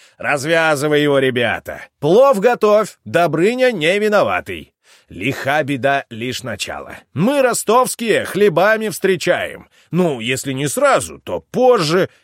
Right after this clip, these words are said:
И угощаем пиром почестным».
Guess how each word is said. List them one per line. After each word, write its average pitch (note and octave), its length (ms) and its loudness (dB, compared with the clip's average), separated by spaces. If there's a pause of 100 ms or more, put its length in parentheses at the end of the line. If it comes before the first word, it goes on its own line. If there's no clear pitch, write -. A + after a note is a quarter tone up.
И A3 180 0
угощаем C4 880 2
пиром A#3 680 0
почестным». F#2 800 -4